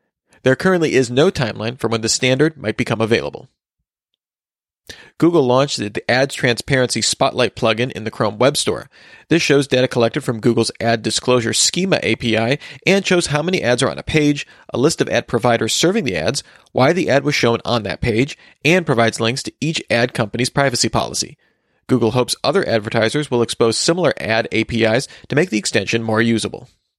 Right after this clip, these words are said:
In an interview with the New York Times' Ben Smith, Facebook C E O Mark Zuckerberg said the company is considering new rules regarding premature claims of victory in the upcoming U S presidential election. He said the Facebook Election Center will rely on wire services to report results.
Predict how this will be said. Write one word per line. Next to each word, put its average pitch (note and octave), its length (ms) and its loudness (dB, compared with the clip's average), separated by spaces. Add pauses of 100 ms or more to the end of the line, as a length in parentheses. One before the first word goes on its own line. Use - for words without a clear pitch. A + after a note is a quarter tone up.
(1000)
In B2+ 80 -2
an A#2+ 120 2
interview C3 360 2
with C#3 140 0
the A2+ 80 -2
New A#2 80 2
York A#2 180 2
Times' A2+ 400 -2
Ben A#2 220 0
Smith, C3+ 360 0 (240)
Facebook D#3 320 0
C C3 280 2
E - 20 8
O B2 60 4
Mark A#2 220 0
Zuckerberg A#2+ 460 0
said C3+ 140 0
the A#2 80 -2
company F#3 480 -2
is G3 180 2
considering D#3 540 0
new D3+ 220 2
rules C3 500 2
regarding A#2+ 320 0
premature F3+ 560 -2
claims B2+ 400 0
of G#2+ 140 -4
victory A#2 500 0 (220)
in B2 80 -4
the A2+ 120 -2
upcoming D3+ 420 -2
U B2 120 4
S - 80 2
presidential G#2+ 560 -2
election. A#2 460 0 (480)
He A2+ 80 -2
said A#2 240 2
the A2 160 0
Facebook - 420 0
Election A2+ 380 -2
Center A#2 280 0
will B2 180 2
rely A2+ 280 4
on G#2 160 -8
wire B2 260 0
services A#2+ 540 -2
to D3+ 140 -2
report - 320 0
results. G#2+ 440 -2